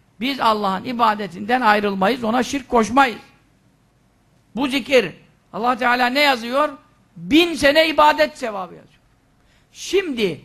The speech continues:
adama enayi demezler mi? Bu sevabı almak elimizde, iki kelime dilimizde ne kadar hafif ve kolay iken biz ne gafil insanız yani.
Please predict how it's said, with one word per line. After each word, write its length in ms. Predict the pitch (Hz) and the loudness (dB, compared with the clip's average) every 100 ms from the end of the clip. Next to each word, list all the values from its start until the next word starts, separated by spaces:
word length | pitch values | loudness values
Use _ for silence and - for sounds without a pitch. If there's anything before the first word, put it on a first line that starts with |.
| - _ - | -20 _ -6
adama 380 | 214 285 277 262 | -2 0 0 -2
enayi 460 | 226 233 220 233 | -2 0 0 -2
demezler 540 | 208 202 190 147 175 214 | -4 -4 -4 -4 -2 -2
mi? 280 | 180 135 - - _ _ - | -4 -10 -14 -20 _ _ -8
Bu 100 | 302 | -6
sevabı 420 | 262 240 220 214 | -2 2 2 2
almak 540 | - 202 190 214 202 - _ _ 202 | 0 -2 0 0 0 -4 _ _ 0
elimizde, 680 | 220 220 208 180 214 202 - | 0 0 -4 -2 -2 -2 -4
iki 240 | 190 247 | -8 -8
kelime 440 | 190 214 202 214 196 | -6 -6 -4 -6 -6
dilimizde 680 | 202 202 202 180 208 180 - - - | -6 -4 -6 0 2 2 -2 -16 -6
ne 120 | 220 | -4
kadar 320 | 214 208 208 | -4 -4 -4
hafif 420 | 190 185 208 185 214 | -4 -8 -8 -8 -8
ve 100 | 196 | -6
kolay 360 | 196 202 214 | 0 0 0
iken 400 | 185 208 220 175 - - _ _ _ _ _ _ _ _ _ _ _ _ _ _ _ _ _ _ - | 0 0 2 0 -6 -20 _ _ _ _ _ _ _ _ _ _ _ _ _ _ _ _ _ _ -4
biz 160 | 370 294 | -2 0
ne 200 | 277 453 | -2 -2
gafil 500 | - 269 214 196 190 | 2 4 4 0 -8
insanız 440 | 175 147 131 127 | -10 -10 -12 -16
yani. 120 | 127 | -20